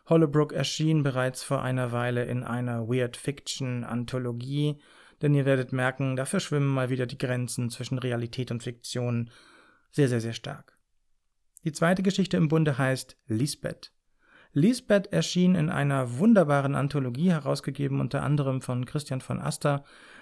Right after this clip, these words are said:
nämlich in der Anthologie Boschs Vermächtnis, Geschichten aus dem Garten der Lüste. Und da ging es eben entsprechend auch um das namensgebende Triptychon von Hieronymus Bosch, also dieses Gemälde, was im Prinzip aus drei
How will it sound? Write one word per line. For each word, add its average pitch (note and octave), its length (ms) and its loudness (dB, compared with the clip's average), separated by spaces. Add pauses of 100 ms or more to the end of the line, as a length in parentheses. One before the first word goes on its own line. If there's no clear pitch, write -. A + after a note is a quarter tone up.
nämlich C#3+ 540 4
in C#3 140 0
der C#3 140 -2
Anthologie C3 400 -2
Boschs C3 460 -2
Vermächtnis, C3+ 800 -2
Geschichten C3+ 560 -6
aus - 160 -8
dem A#2+ 200 -4
Garten B2 380 -2
der A#2+ 140 0
Lüste. C3 500 -2 (560)
Und F3+ 160 8
da E3 60 8
ging D#3 180 2
es E3 140 0
eben C#3 260 2
entsprechend C#3 560 -2
auch C#3 220 0
um D#3+ 340 2
das C3+ 380 -2
namensgebende C#3 960 0
Triptychon C#3 760 -2
von D3 280 0
Hieronymus C#3 580 2
Bosch, - 420 0 (420)
also C#3 220 2
dieses B2+ 440 0
Gemälde, C3+ 580 4
was B2 180 -2
im B2+ 80 -2
Prinzip C3 360 -6
aus - 240 -8
drei C3+ 520 0